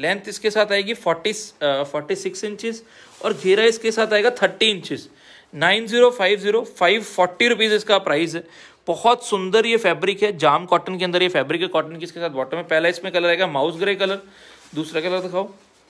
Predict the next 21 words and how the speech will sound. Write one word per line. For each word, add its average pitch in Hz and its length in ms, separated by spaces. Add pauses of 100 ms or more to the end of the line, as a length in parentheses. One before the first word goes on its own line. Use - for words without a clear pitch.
(960)
पहला 175 260
माउस 165 280
ग्रे 180 120
कलर, 190 200
स्लीव्स 180 360
इसके 185 200
साथ 196 200
बेल 156 200
बना 175 220
सकते 175 240
हो, 175 40
कुछ 190 140
भी 190 60
बना 165 140
सकते 165 120
हो। 160 60
दूसरा 175 260
इसमें 185 200
आएगा 185 140
मस्टर्ड 175 480
कलर। 160 220